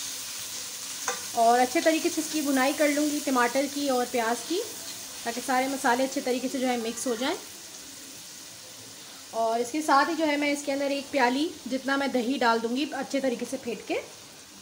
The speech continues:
ये तकरीबन दो tablespoon के बराबर है दही, बड़े वाले जो टेबलस्पून होते हैं उसके बराबर।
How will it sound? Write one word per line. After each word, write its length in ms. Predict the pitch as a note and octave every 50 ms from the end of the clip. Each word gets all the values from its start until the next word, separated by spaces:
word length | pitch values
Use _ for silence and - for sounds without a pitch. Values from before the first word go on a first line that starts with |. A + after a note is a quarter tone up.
| - - - - - - - - - - - - - - - - - - - - - - - - - - - - - - - - - - - - - -
ये 80 | C#4+
तकरीबन 500 | - D#4 D4+ D4+ D#4+ D#4 C#4+ D#4+ E4 E4 B3+
दो 180 | C4 D4 D#4 D#4
tablespoon 580 | D#4 D#4 C#4+ - C#4+ C#4 C#4 - C#4 C4+ C4+ C4
के 100 | C#4+ C#4
बराबर 400 | A#3 A#3+ A3+ G#3+ G#3+ A3+ C4+ D4
है 120 | D4 D#4 -
दही, 280 | C4 B3+ B3+ C4 E4+ - - - - - - - - - - - - - - - - - - - - - - - - - - - -
बड़े 260 | G#3 A#3 A#3+ A#3+ B3
वाले 200 | B3+ B3+ A#3+ A#3+
जो 120 | A#3 B3 A#3
टेबलस्पून 580 | - A#3+ A#3 G3+ A#3+ B3 - - - A#3 A#3 A#3
होते 240 | A#3+ G#3+ F#3+ -
हैं 80 | C#4+ F#4 - - - - - - - - - -
उसके 180 | - - - G3+
बराबर। 420 | F#3 G3 F3+ E3+ D3+ - - -